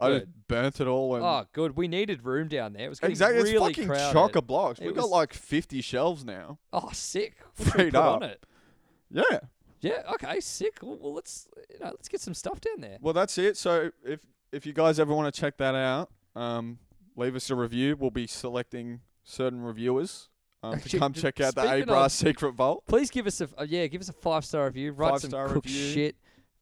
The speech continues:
Speaker 2: Um, send us stuff on Insta and
Speaker 1: S-,
Speaker 2: Twitter.
Speaker 1: send us some stories.
Speaker 2: Yeah, we wanna talk about it. We wanna get you involved. If you got a weird thing that happened to you,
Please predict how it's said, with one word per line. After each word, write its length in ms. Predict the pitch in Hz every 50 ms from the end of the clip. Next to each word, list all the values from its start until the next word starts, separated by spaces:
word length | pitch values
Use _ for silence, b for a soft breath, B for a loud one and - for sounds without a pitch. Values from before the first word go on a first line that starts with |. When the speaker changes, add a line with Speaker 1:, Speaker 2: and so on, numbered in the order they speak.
| _ -
Speaker 2:
Um, 500 | 127 127 123 123 123 123 123 123 123 127
send 360 | - - - - 180 190 196 185
us 100 | 165 -
stuff 440 | - - - 160 160 175 170 - 143
on 80 | 135
Insta 380 | 127 151 156 - - - 165 156
and 100 | 147 139
Speaker 1:
S-, 40 | -
Speaker 2:
Twitter. 260 | 156 151 165 165 160
Speaker 1:
send 260 | 151 151 147 143 147
us 100 | 151 143
some 140 | - 156 143
stories. 720 | - - - 135 139 143 147 156 165 185 - - - - -
Speaker 2:
Yeah, 280 | 139 151 160 170 165
we 120 | 160 156 156
wanna 200 | 156 170 156 147
talk 340 | - - 135 127 139 - -
about 240 | 135 147 143 143 147
it. 60 | 151
We 60 | 143
wanna 220 | 135 147 156 151 135
get 180 | - 139 - -
you 100 | 131 127
involved. 580 | 113 107 - 117 113 123 135 143 151 156 147 135
If 100 | 123 131
you 60 | 131
got 100 | 160 147
a 60 | 131
weird 460 | 117 113 117 127 139 139 143 139 -
thing 180 | - 143 139 135
that 120 | 123 113
happened 400 | 120 127 123 139 - 147 139 135
to 100 | - 147
you, 180 | 143 147 143